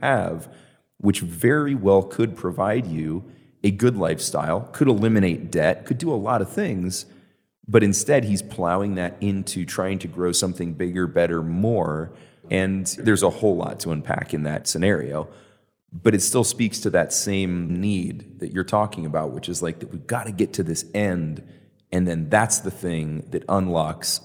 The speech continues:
all of the doors, right? It eliminates the pain, but it also turns on the happiness.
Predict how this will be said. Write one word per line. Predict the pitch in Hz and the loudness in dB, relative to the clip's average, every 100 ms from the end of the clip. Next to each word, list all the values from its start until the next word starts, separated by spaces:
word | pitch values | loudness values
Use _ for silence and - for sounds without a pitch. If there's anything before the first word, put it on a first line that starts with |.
| - | 4
all | 90 87 87 85 | 4 4 2 -2
of | 80 - | -6 -10
the | 80 | -6
doors, | 87 82 78 73 | -2 0 -2 -2
right? | 80 | -4
It | 82 | -4
eliminates | 92 101 95 - | -2 0 0 -4
the | 90 | -8
pain, | - 90 85 | -6 -4 -4
but | 78 | -2
it | |
also | - 120 98 | 2 2 0
turns | - 92 85 | -6 -6 -6
on | 82 80 | -6 -6
the | 78 | -8
happiness. | - - - - - | -10 -10 -10 -12 -14